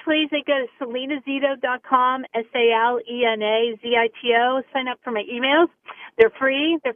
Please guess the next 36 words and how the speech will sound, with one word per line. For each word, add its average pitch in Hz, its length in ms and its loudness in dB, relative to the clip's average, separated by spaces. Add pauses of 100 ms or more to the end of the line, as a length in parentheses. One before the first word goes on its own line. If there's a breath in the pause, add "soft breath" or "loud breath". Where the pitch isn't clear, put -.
fun, 262 440 0
they're 226 100 2
not 233 300 -4
fattening, 254 560 0 (240 loud breath)
and 226 100 0
I 247 60 4
take 262 380 0
everybody 285 580 0
on 262 120 -2
my 254 120 -6 (180)
trips 269 240 -2 (140)
to 262 80 -6
the 240 80 -2
middle 240 280 2
of 226 60 2 (120)
somewhere 196 520 0 (240 loud breath)
where 233 160 8
I 254 260 2
believe 254 520 -4
that, 220 280 0
that 220 180 2 (120)
every 302 340 2
part 226 320 2
of 196 80 -2
this 196 120 -6 (140)
country 196 400 -6
is. 196 360 -4
We 240 140 0
are 233 120 4
not, 254 480 0 (440 loud breath)
these 262 240 -2
small 294 220 4 (100)
towns 269 340 0
in, 233 80 -14
these, 226 220 -4 (100)
in, 226 240 0